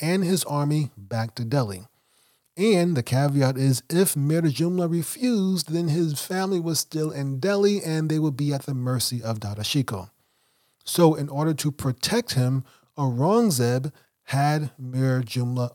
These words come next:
arrested on a fake charge. So when the message came, the message was returned to Dada Shikoh that Mir Jumla cannot come because he's riding away in a prison.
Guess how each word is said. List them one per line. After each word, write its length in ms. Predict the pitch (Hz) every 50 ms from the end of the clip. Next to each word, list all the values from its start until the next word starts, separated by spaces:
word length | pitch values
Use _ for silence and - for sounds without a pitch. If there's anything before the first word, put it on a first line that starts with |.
| - 120
arrested 560 | 117 104 104 107 123 127 117 - 135 127 -
on 180 | 110 113 113 110
a 100 | 110 107
fake 380 | - - - - 107 107 -
charge. 540 | - - - 110 101 90 82 - - - - _ _ _ _ _ _ _ _ -
So 200 | - 139 127 123
when 360 | 120 113 135 139 139 139 127
the 120 | 127 120
message 500 | 120 123 127 135 135 - - 120 107 - -
came, 440 | - 185 180 180 180 185 185 170 - - _ _ _ _ _ _ _ _ _ _ _ _
the 300 | - 120 120 120 120 120
message 400 | 117 120 131 135 127 - 135 107
was 140 | 123 120 104
returned 600 | 113 113 - - - 202 214 214 214 208 196 - -
to 280 | 170 160 147 143 143
Dada 260 | 135 135 131 120 127
Shikoh 420 | 120 - - 139 127 120 131 131 127
that 280 | 120 123 131 127 - - - - _ _ -
Mir 180 | 131 135 135 127
Jumla 480 | 127 113 123 156 151 151 139 131 -
cannot 420 | - - 233 254 233 220 208 190 -
come 220 | - 165 160 147
because 320 | 143 135 - 143 135 123
he's 200 | 139 151 139 117
riding 320 | 117 120 120 127 127 127 123
away 240 | 120 110 107 107 107
in 80 | 110
a 40 | 113
prison. 420 | - - 101 95 - 78 76 -